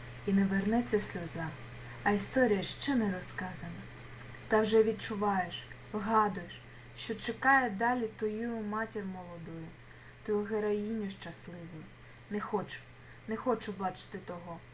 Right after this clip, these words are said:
нехай лишиться щасливо. Пожовкла сторінка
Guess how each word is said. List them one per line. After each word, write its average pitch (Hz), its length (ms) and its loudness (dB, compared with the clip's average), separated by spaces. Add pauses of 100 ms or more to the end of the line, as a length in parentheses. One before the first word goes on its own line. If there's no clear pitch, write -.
(140)
нехай 196 340 -4
лишиться 196 560 -2
щасливо. 208 840 -4 (880)
Пожовкла 208 560 -6
сторінка 180 520 -12